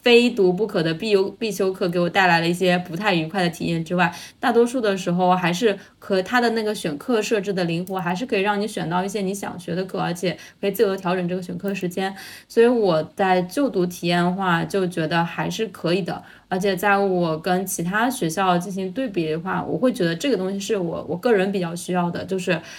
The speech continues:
我觉得传播学它还是一个，就在中国，它还是一个重，重实践，就还是一个传媒类的专业，它还是比较偏重于实践。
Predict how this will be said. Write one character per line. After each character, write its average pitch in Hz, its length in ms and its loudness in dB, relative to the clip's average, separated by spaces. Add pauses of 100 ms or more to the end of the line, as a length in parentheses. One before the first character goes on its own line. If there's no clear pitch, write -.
(140)
我 180 100 -2
觉 190 100 4
得 208 60 2
传 190 200 0
播 208 160 4
学 196 220 0
它 196 180 0
还 185 180 0
是 202 160 -2
一 180 140 0
个， 175 340 0 (480)
就 240 100 4
在 226 200 4
中 269 260 2
国， 156 340 0 (140)
它 233 140 -2
还 208 140 4
是 208 160 0
一 190 60 4
个 185 140 2
重， 185 320 -2
重 240 180 0
实 175 240 -4
践， 175 280 -2
就 196 100 -6
还 185 160 0
是 180 80 -2
一 220 40 2
个 208 60 0
传 185 220 -2
媒 180 180 2
类 175 140 0
的 180 100 0
专 160 240 -4
业， 170 120 -2
它 185 80 -2
还 180 120 2
是 185 140 -4
比 180 100 -6
较 175 140 -2
偏 202 240 -6
重 208 180 -2
于 190 60 -4
实 175 180 -6
践。 180 300 -2